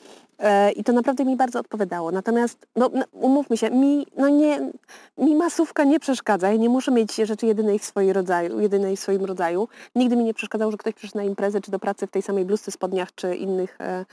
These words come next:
innych butach. Kiedy komuś się coś spodobało, co nosiłam, zawsze nie mia-,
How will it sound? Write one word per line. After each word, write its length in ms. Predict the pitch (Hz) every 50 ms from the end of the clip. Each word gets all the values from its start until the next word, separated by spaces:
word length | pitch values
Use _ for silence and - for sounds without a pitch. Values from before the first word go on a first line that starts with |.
| - - - - _ -
innych 280 | - 196 202 196 202
butach. 420 | 190 180 175 160 - 165 165 175 -
Kiedy 200 | - 208 190 196
komuś 320 | - - 214 208 214 214
się 100 | - 220
coś 140 | 196 208 208
spodobało, 640 | - - - 214 202 220 208 214 208 208 202 196
co 120 | 208 - 208
nosiłam, 400 | 196 196 202 - 214 196 185 196
zawsze 360 | 185 208 202 - - - 170
nie 140 | - 170 170
mia-, 260 | - - - - 262